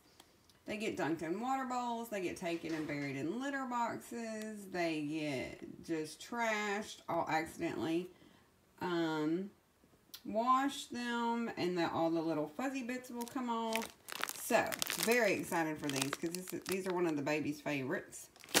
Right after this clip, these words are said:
And then she sent a, I really, I'm excited about this. Okay, here is why. Sometimes it is really difficult, especially on vetting days,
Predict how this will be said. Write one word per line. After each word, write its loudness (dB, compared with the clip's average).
And 2
then 0
she -2
sent -2
a, 4
I -2
really, 0
I'm -2
excited -2
about 0
this. -2
Okay, -2
here 0
is -6
why. -2
Sometimes 4
it -2
is -6
really -2
difficult, -4
especially -2
on 0
vetting -2
days, -4